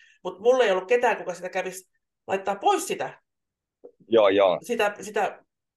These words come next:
Speaker 1: kiertoa sieltä, että ei tule ollenkaan. Et tämmöstä, tämmöstä en äidille tehnyt, että pistin tahalleen niinku häneltä poikki. Mut tämä, tota, piha-,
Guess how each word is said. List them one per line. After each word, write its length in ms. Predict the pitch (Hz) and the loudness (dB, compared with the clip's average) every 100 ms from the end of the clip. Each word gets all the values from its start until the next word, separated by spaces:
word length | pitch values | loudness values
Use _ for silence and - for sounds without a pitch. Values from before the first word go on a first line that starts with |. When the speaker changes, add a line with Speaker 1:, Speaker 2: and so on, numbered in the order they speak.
| _ | _
Speaker 1:
kiertoa 400 | 240 214 - 143 | -2 -2 0 -6
sieltä, 240 | 185 156 | -4 -6
että 180 | 160 139 | -6 -4
ei 120 | 165 | -4
tule 180 | 165 214 | -2 2
ollenkaan. 540 | 262 147 - - - - - | 2 0 -4 -12 -18 -18 -18
Et 100 | - | -6
tämmöstä, 340 | 214 214 - | -4 -4 -8
tämmöstä 360 | - 277 220 175 | -4 -4 -4 -6
en 100 | 165 | -2
äidille 300 | 175 160 143 | -2 -2 -6
tehnyt, 340 | - 160 139 | -10 -10 -10
että 140 | 135 - | -16 -16
pistin 300 | 147 - - | -18 -16 -12
tahalleen 420 | 147 143 110 - | -10 -8 -10 -10
niinku 180 | - - | -14 -18
häneltä 280 | - - - | -16 -18 -14
poikki. 440 | - - - - - _ _ _ - _ _ _ _ _ - | -10 -10 -12 -20 -20 _ _ _ -20 _ _ _ _ _ -12
Mut 140 | 196 | 0
tämä, 240 | 247 240 | 2 2
tota, 220 | 214 196 180 | 0 -4 -6
piha-, 440 | 277 277 208 - | -6 -2 -2 -4